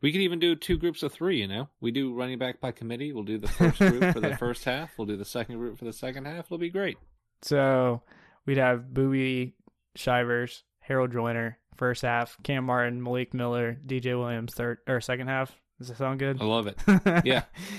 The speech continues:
Speaker 1: Yeah, we'll just run two different
Speaker 2: Um,
Speaker 1: offenses.
Speaker 2: That would be pretty awesome. Uh, I, I can see, uh, because I, I'm really hoping that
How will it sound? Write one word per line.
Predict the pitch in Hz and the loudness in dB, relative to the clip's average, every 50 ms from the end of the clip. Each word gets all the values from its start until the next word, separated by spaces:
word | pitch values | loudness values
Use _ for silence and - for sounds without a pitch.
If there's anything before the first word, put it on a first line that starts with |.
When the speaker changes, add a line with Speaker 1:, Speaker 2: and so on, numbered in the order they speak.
| 196 190 190 175 165 147 | -12 -12 -14 -12 -8 -2
Speaker 1:
Yeah, | 120 123 | 0 0
we'll | 131 127 | 0 0
just | 139 139 - | 0 -2 0
run | 160 147 156 165 | 4 6 8 8
two | 165 160 | 10 10
different | 156 151 147 139 107 | 10 8 8 6 4
Speaker 2:
Um, | 107 | 0
Speaker 1:
offenses. | 113 - - 98 - - 98 95 - - _ _ _ _ _ _ _ _ | -2 -2 -4 -10 -10 -10 -12 -12 -14 -18 _ _ _ _ _ _ _ _
Speaker 2:
That | 151 147 139 | 0 2 2
would | 135 131 | 2 0
be | 131 127 | -2 -2
pretty | - 135 123 120 123 | -2 0 0 0 0
awesome. | 117 117 120 123 - 123 120 120 120 - _ _ _ _ _ _ _ _ - - - - - - - _ - | 0 0 0 -2 -2 -6 -6 -6 -8 -12 _ _ _ _ _ _ _ _ -20 -20 -20 -20 -20 -20 -20 _ -4
Uh, | 139 131 127 123 127 127 - _ _ _ _ _ - | -2 -2 0 0 -2 -4 -8 _ _ _ _ _ -2
I, | 160 156 - - | -2 -2 2 4
I | 185 165 214 226 | 4 4 4 4
can | - 254 208 | 4 4 4
see, | 196 - - 175 175 180 175 170 170 165 | 4 4 4 6 8 8 8 8 8 6
uh, | - - - - 90 - | 4 0 -8 -10 -8 -6
because | 165 156 156 175 160 147 139 | -2 2 6 6 6 6 2
I, | - - 143 147 156 151 - | -2 0 4 4 4 4 4
I'm | 147 151 147 | 2 2 4
really | 151 160 160 156 143 | 6 6 6 6 4
hoping | 135 131 131 - 131 123 123 127 131 - - - - - _ _ | 2 0 -2 -4 -4 -4 -4 -6 -8 -12 -20 -20 -20 -20 _ _
that | 135 135 131 127 127 - - - | -4 -2 0 0 0 0 -2 -6